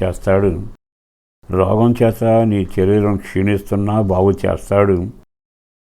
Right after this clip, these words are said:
ఒకటి అని మాట లేకుండా ప్రాణ, ఆత్మ, దేహాలన్నిట్లో కూడా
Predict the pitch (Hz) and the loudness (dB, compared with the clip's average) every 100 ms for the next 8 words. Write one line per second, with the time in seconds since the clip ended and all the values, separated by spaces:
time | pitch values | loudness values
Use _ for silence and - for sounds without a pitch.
0 | - - 90 101 101 117 143 127 107 95 | -18 -6 2 2 2 0 2 4 2 2
1 | 95 104 107 98 90 98 101 131 - - | -2 0 2 2 0 -2 0 -2 -4 -4
2 | 101 101 113 113 82 95 101 - 104 82 | 0 2 2 2 0 0 0 0 -2 2
3 | 95 98 98 95 92 92 95 104 - 104 | 4 4 6 4 4 0 -2 -2 0 0
4 | 98 98 92 104 160 | 0 0 2 2 0